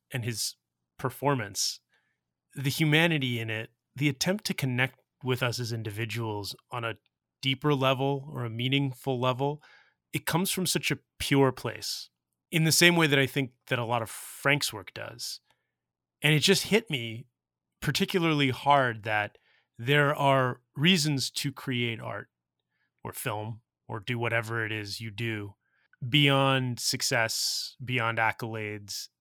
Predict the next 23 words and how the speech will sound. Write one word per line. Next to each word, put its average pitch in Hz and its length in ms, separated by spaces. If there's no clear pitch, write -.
that 117 320
we 139 420
don't 165 260
talk - 300
about 147 160
enough. 131 500
Do 156 140
we 160 140
create 156 460
these 160 220
things 156 460
to 139 320
change 135 680
the 135 80
way 127 160
people 131 280
feel 123 300
about 123 240
themselves 117 540
or 107 60
see 127 200
one 120 200
another? 117 500